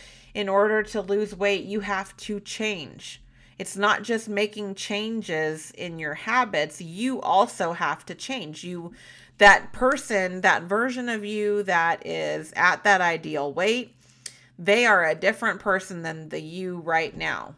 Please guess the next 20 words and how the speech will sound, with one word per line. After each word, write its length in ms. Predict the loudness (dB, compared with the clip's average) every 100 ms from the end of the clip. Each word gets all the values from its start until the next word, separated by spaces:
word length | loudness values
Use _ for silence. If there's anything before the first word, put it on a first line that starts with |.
| -6
right? 420 | -2 -2 -4 -4
They 180 | -4 -4
do 300 | -4 -4 -4
things 340 | -8 -12 -10
differently. 580 | -8 -8 -8 -12 -12 -10
They, 340 | -2 -2 -2
maybe 360 | -4 -6 -4 -2
they 200 | -2 0
get 180 | 2 4
up 160 | 4
earlier 440 | 2 -2 -2 -4 -6
than 180 | -8 -10
you 120 | -8
get 160 | -2
up 180 | -2 -2
right 200 | -4 -4
now. 240 | -6 -6 -6
Maybe 300 | -8 -6 0
they 160 | 0
eat 420 | 0 -6 -12 -14